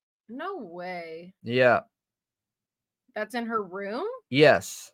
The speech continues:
Speaker 1: Do we know it's her room, or do we, or is it somewhere she just took a picture?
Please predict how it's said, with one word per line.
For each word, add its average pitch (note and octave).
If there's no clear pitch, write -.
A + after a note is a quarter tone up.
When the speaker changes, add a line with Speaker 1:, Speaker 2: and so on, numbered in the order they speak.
Speaker 1:
Do G#3+
we A3+
know A3
it's A#3
her A3+
room, A3+
or A#3+
do A3
we, A3+
or A3+
is A3+
it A3+
somewhere A3+
she A3
just G3
took G#3
a F#3+
picture? -